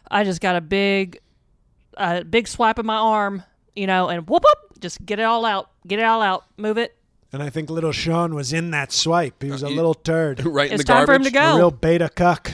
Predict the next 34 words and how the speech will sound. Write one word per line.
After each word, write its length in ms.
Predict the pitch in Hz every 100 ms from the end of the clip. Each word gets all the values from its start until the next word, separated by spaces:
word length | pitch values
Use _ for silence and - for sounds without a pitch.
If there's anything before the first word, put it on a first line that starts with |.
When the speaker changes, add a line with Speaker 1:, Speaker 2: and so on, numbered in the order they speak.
| -
Speaker 3:
<laughs> 760 | - - - - - - _ _
Well, 340 | 151 156 165 - _ _ _ - -
Speaker 1:
I 100 | 196
had 80 | 214
to 60 |
show 320 | 208 247 277
him. 120 | 220 196 _ _ _ _ _ _ _ _
Speaker 3:
Mi-, 120 | 151
Speaker 1:
Show, 140 | 185 190
Speaker 3:
Miss 120 | 180
Sarah, 320 | - 156 143
Speaker 1:
show 100 | 220 233
Speaker 3:
you 40 | 233
Speaker 1:
him 60 | 208 -
cleaning 260 | - 240 233
off 120 | 233
that 160 | 233
desk. 420 | 214 247 208 - - _
Speaker 3:
you 180 | 120 156
are 140 | 156 135
very 540 | 120 123 131 135 127
intimidated, 680 | 113 101 120 113 104 95 87 _ _ _
im-, 120 | 117 -
intimidating 720 | 117 - 139 117 117 107 87 _
when 160 | 107 107
Speaker 1:
That's 100 | 110
Speaker 3:
you 60 |
were 40 | 110
Speaker 1:
right. 80 | -
Speaker 3:
talking 400 | 117 101 107 95
to 120 | -
the 80 | 95
press. 580 | - 110 92 - - - _ _ _ _ _
Speaker 1:
Well, 360 | 175 160 160